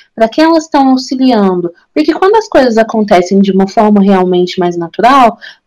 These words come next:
pode ser introduzido de que a sexualidade, ela é fluida mesmo, ela é realmente natural. Então, não é porque algo é, é visto como diferente por tanto tempo,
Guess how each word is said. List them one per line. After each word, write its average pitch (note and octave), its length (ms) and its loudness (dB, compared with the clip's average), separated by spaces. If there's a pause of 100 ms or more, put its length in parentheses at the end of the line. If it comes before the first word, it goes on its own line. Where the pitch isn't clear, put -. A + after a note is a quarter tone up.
pode D4+ 240 2
ser - 140 -2
introduzido A3 920 0
de A#3+ 140 -6
que D#4 220 -2
a D#4+ 80 2
sexualidade, E4 720 0
ela F4 140 4
é F#4 40 2
fluida G#4+ 440 0
mesmo, F#3 440 0
ela G#3+ 220 0
é G4 200 0
realmente A#3 560 -2
natural. F3+ 540 -2 (340)
Então, A#3+ 240 0
não C4+ 140 2
é D4+ 80 2
porque F4 320 -2
algo G#3+ 580 2 (360)
é, F3+ 380 2
é G3 60 4
visto A#3 540 -2
como G#3+ 240 -4
diferente G3+ 480 -4
por G3+ 160 -2
tanto C4+ 300 -6
tempo, B3 600 -4